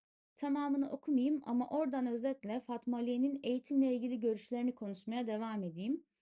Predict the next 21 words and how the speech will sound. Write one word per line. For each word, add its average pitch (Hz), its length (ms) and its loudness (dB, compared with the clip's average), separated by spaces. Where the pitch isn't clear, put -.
Siz 262 280 -2
umarım 262 320 4
okursunuz. 240 720 -4
Çünkü 277 320 0
bana 269 240 2
kalırsa 220 440 0
kitabın 233 400 -2
en 269 120 4
etkili 262 400 0
cümleleri 226 540 0
o 190 180 -2
bölümde 185 320 -2
yazılanlar 185 800 -2
ve 220 60 -2
hatta 254 400 0
öyle 269 180 4
sanıyorum 196 580 -6
ki 277 160 -10
Fatma 233 360 -4
Aliye 226 340 0
de 208 180 -2